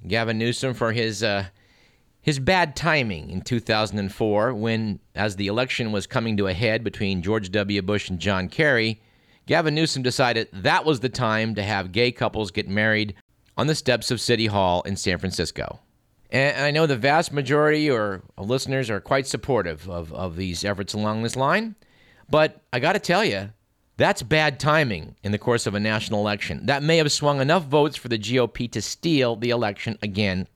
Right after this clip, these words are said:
which, of course, they did. Personally, I wouldn't vote for Gavin Newsom for state office any more than I'd vote for George W. Bush, who, sad to say, he reminds me of.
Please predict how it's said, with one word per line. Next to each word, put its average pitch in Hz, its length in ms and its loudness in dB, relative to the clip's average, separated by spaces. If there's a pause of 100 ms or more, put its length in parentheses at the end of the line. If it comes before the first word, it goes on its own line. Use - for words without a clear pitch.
(120)
which, 92 220 -6
of - 80 -14
course, - 400 -8 (160)
they 85 140 -4
did. 90 360 0 (480)
Personally, 135 320 2
I - 40 6
wouldn't 135 260 2
vote 131 160 4
for 117 100 -2
Gavin 120 340 2
Newsom 123 300 0
for 110 140 -2
state 120 240 2
office 123 260 2
any 113 140 0
more 117 160 2
than 110 100 -2
I'd 107 160 2
vote 120 180 2
for 107 140 -4
George 117 600 0 (160)
W. 110 360 2
Bush, 104 540 0 (760)
who, 92 320 2 (300)
sad 92 240 -2
to 92 80 0
say, 98 180 0
he 113 120 0
reminds 98 400 0
me 73 120 -6
of. - 300 -12